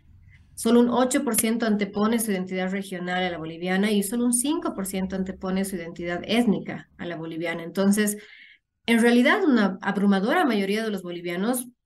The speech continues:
sentimos que nuestras distintas identidades regionales, étnicas, son parte de nuestra identidad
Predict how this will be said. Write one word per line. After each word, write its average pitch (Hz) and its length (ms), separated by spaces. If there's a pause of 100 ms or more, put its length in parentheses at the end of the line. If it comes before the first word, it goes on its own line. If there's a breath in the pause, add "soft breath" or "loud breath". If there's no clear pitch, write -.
(580)
sentimos 285 540
que 233 100 (380)
nuestras 208 840
distintas 269 480
identidades 214 500
regionales, 196 720
étnicas, 202 540 (320 loud breath)
son 277 340
parte 277 420
de 196 100
nuestra 190 260
identidad 185 560